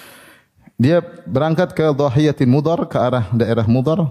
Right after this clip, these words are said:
Itu ada tulisan Mudar, ya. Di daerah Najd. Di situ ada Tulaiha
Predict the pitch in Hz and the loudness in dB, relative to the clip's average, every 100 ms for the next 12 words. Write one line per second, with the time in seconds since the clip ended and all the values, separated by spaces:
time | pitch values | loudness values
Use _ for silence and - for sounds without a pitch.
0 | - - - _ _ _ _ _ _ _ | -6 -20 -20 _ _ _ _ _ _ _
1 | 120 120 110 110 113 110 117 151 175 135 | -2 0 0 0 2 2 2 -2 -4 -8
2 | - 127 - - _ _ _ _ _ _ | -6 -6 -6 -10 _ _ _ _ _ _
3 | _ _ - 117 117 117 113 107 127 131 | _ _ -4 0 2 2 2 2 2 0
4 | 170 - - - - - - _ _ - | -2 -6 -14 -12 -18 -20 -20 _ _ -20
5 | _ 117 131 117 120 117 156 - - _ | _ -2 0 0 0 0 -2 -4 -16 _
6 | _ _ _ _ _ - 123 127 147 135 | _ _ _ _ _ -4 -2 0 2 2
7 | 175 143 143 | 2 -2 -4